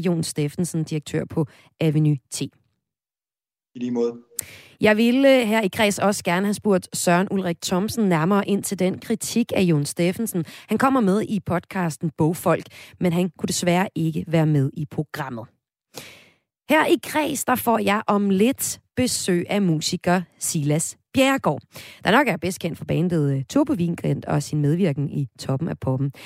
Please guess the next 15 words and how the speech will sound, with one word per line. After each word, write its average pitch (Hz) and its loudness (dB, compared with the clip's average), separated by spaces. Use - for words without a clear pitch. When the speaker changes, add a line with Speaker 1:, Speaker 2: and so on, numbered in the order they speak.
Speaker 1:
Her 339 2
i 311 0
Kreds 349 -2
i 226 -4
dag, 147 -2
der 220 4
er 233 2
han 233 2
med 208 2
i 233 -4
anledningen 180 2
af 160 2
genåbningen 165 2
af 151 -4
kulturen. 143 -4